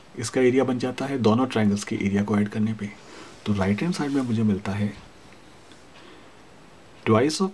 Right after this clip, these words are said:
area of triangle G H F plus twice, uh, plus area of triangle एच ई एफ,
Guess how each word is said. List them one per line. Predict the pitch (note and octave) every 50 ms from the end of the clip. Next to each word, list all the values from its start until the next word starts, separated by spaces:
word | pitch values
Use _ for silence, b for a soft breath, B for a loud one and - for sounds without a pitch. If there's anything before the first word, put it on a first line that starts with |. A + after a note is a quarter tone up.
| - A#2
area | A#2 A2+ A#2 B2 B2 - -
of | A2+ A2+ -
triangle | - A2+ G#2 G2+ G2+ F#2 -
G | - G#2 A#2+
H | C3 C3 - D3+
F | D#3 D#3 - -
plus | - A2 G#2+ - - - - - - - -
twice, | - A2 G#2 G#2+ A#2 A2+ - - - - -
uh, | A#2 A2+ A2 G#2 G#2
plus | - C3 B2+ B2 - - - - A2 G#2
area | G#2+ A2 A#2 - - A2
of | G#2+ G#2 - - - -
triangle | A2+ G2+ G2+ F#2+ G2 F#2+ E2 - - - - A2+
एच | A2+ - - - B2
ई | A#2+ B2
एफ, | B2+ C3 B2+ -